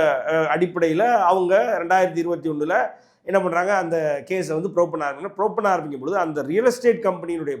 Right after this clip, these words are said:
பேர் வந்து ட்ரூ வேல்யூ ஹோம்ஸ்னு வருது. So, ட்ரூ வேல்யூ ஹோம்ஸ், ஓகே, அதனுடைய ஓனர் யார் அப்படின்னு பார்த்தா,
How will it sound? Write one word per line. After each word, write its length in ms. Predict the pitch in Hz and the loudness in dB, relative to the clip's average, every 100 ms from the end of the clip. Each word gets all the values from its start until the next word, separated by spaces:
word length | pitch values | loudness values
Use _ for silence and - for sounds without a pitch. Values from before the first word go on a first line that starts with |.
| - | -6
பேர் 280 | 180 214 190 | -4 -2 -2
வந்து 400 | 151 160 226 - _ _ | -4 -4 -6 -12 _ _
ட்ரூ 100 | 226 | -6
வேல்யூ 400 | 240 208 180 170 | 0 2 2 0
ஹோம்ஸ்னு 400 | 143 135 131 151 | -4 -8 -10 -10
வருது. 160 | 120 110 _ _ _ _ | -10 -14 _ _ _ _
So, 160 | - - | -16 -2
ட்ரூ 240 | 277 294 | 2 4
வேல்யூ 160 | 269 247 | 4 4
ஹோம்ஸ், 420 | 208 208 156 - - | 2 2 -2 -10 -8
ஓகே, 160 | 165 147 | -6 -6
அதனுடைய 580 | - 170 202 196 180 196 | -6 -2 0 2 4 4
ஓனர் 160 | 196 | 4
யார் 360 | 175 170 160 143 | 2 2 0 -4
அப்படின்னு 20 | |
பார்த்தா, 340 | 135 190 220 | -4 -2 2